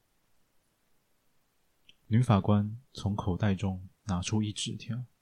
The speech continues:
轻声呢喃着后半句内容：“判他无罪，他的罪我来审。”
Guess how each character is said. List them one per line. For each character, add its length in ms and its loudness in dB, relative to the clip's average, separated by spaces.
轻 240 4
声 260 4
呢 140 2
喃 240 0
着 300 -4
后 280 4
半 240 0
句 180 -4
内 220 -2
容 260 -8
：“判 220 2
他 240 2
无 180 -4
罪， 280 0
他 280 4
的 140 0
罪 300 -8
我 260 -4
来 160 -8
审。” 260 0